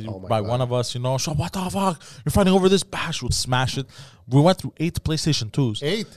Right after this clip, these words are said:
Speaker 2: Eight.
Speaker 1: Disgusting.
Speaker 2: And then, uh, what happened was
Speaker 1: I still have my original.
Speaker 2: uh, I had the computer at some point, and then what happened, I think, I think, dude, uh, I had a friend named George. He had the PlayStation three.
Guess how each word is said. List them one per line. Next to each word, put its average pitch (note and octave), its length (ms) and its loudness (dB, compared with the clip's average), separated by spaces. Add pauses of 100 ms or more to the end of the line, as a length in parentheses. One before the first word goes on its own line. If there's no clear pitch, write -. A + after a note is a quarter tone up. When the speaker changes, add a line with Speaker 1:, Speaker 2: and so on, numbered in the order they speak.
(180)
Speaker 2:
Eight. B2 340 0 (280)
Speaker 1:
Disgusting. - 460 -4
Speaker 2:
And B2+ 140 4
then, E3+ 320 4 (120)
uh, B2 360 4
what A#2+ 180 0
happened C3+ 380 0
was C3+ 280 2
Speaker 1:
I C#3 40 -2
still C3 180 -4
have C3 180 -2
my G2+ 120 -8
original. G2 340 -12 (240)
Speaker 2:
uh, A#2 340 4
I A#2 80 -2
had C3+ 200 0
the C#3 80 -2
computer C#3+ 340 0
at B2 120 4
some A#2+ 140 -2
point, C3 160 0
and B2 100 0
then A#2+ 100 -2
what A2+ 100 0
happened, C3+ 260 0
I A#2+ 80 0
think, C3+ 300 -6 (100)
I A2+ 60 -8
think, C#3+ 240 -6 (720)
dude, B2 320 -10
uh, A#2 300 0
I A#2+ 60 -4
had D3+ 160 0
a C#3+ 40 -4
friend C#3 460 -2
named A#2+ 280 0
George. B2 520 2
He D3 520 -6
had C3 260 2
the A#2 60 -6
PlayStation A#2+ 500 -2
three. B2+ 420 -2